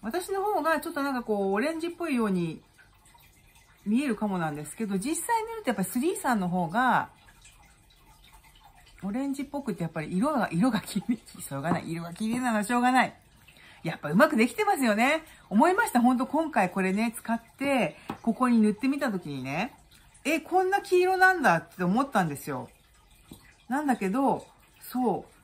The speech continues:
う。やっぱりそう。こう塗るとやっぱね、<laughs> よくできてますよ、本当に。綺麗だな。<laughs> でも、どうでしょ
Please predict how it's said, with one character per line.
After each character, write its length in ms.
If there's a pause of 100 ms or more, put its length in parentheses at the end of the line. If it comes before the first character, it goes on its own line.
(120)
う。 40
や 80
っ 100
ぱ 100
り 100
そ 280
う。 60
こ 140
う 40
塗 160
る 120
と 80
や 80
っ 60
ぱ 120
ね、 400 (300)
<laughs> 340
よ 80
く 140
で 100
き 80
て 100
ま 140
す 100
よ、 100
本 160
当 120
に。 240 (960)
綺 140
麗 40
だ 120
な。 360 (460)
<laughs> 580
で 140
も、 220
ど 100
う 60
で 100
し 100
ょ 160